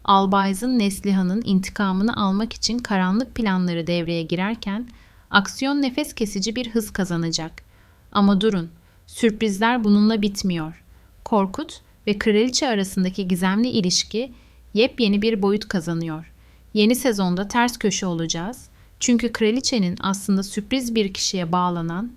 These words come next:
tamamen farklı bir geçmişi var. Bu sır Kraliçe'yi iyi biri yapacak ve Korkut'la aşklarının önündeki tüm engelleri kaldırabilir. Yani büyük bir aşk doğabilir.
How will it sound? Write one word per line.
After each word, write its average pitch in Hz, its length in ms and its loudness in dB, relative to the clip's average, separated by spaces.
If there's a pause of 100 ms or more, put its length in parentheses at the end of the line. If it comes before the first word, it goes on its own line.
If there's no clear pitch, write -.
(120)
tamamen 226 480 2
farklı 190 440 0
bir 226 120 2
geçmişi 185 560 -2
var. 160 220 -10 (520)
Bu 285 60 2
sır 262 420 0 (100)
Kraliçe'yi 240 640 2
iyi 233 260 2
biri 196 140 2
yapacak 180 540 -4 (360)
ve 214 120 -2
Korkut'la 226 800 0
aşklarının 226 640 2
önündeki 185 520 2
tüm 294 180 0
engelleri 196 560 0
kaldırabilir. 170 800 -4 (500)
Yani 208 400 4
büyük 254 280 0
bir 208 200 0
aşk - 240 -2
doğabilir. 185 640 -2